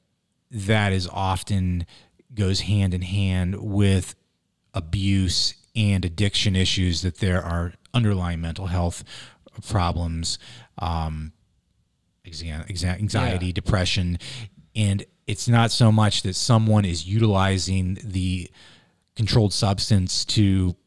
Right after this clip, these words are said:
Speaker 1: party, you know, you might say, is, it's just to feel normal.
Speaker 2: Yeah.
Speaker 1: It's, it's just to feel like they fit in, to they feel good. And it's not that, at least what my original thought was,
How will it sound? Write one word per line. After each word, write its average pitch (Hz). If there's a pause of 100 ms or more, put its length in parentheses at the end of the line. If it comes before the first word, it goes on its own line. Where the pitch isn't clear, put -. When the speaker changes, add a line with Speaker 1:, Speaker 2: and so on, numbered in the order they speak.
(180)
Speaker 1:
party, 85
you 107
know, 98
you 95
might 92
say, 90 (300)
is, 98 (420)
it's -
just -
to -
feel 101
normal. 82 (240)
Speaker 2:
Yeah. 101
Speaker 1:
It's, -
it's 120
just 107
to 98 (180)
feel 110 (380)
like 101
they 101
fit 104
in, 92 (480)
to 110
they 95
feel 101
good. 90 (400)
And 87
it's 95
not 95
that, 85 (240)
at 135
least 120
what 104
my 98
original 98
thought 90
was, 90